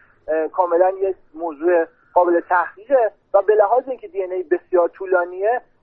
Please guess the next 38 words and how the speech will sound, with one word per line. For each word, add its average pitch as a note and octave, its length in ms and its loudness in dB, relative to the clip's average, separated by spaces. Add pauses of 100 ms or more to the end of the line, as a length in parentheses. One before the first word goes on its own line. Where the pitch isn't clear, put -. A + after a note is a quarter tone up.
احتمالی G#3 500 0
که A3 100 -8
این G3+ 100 -4
از F3+ 180 0
یک G3+ 160 -4
جاهایی F#3 420 0
بشکنه، G#3+ 720 -2 (540)
اه، E3 240 0
بسیار G#3 580 0
زیاده. F3+ 340 0
بنابراین G#3 460 0
نیمه A3 220 -8
عمر B3 300 0
مولکول F4+ 420 -4
دی D#4+ 160 -6
ان - 120 -6
ای A3 60 -6
یه B3+ 140 -14
چیزی A#3+ 320 -14
حدود G#3 240 -10 (120)
ششصد - 640 -2
هزار C#3 460 -2
ساله. C3 240 -6 (340)
یعنی A#3+ 140 -2
اگه A3 200 0
شما G3 400 0 (280)
یک - 220 -12
مولکول F#3+ 380 -4
دی F3+ 160 -8
ان F3+ 100 -6
ای F3+ 120 -4
داشته F3+ 340 -2
باشید، E3+ 460 -4 (560)
اه، E3 160 -2
یا F#3+ 120 2
در F#3+ 160 2
حقیقت F#3 400 0
یک B3+ 100 -10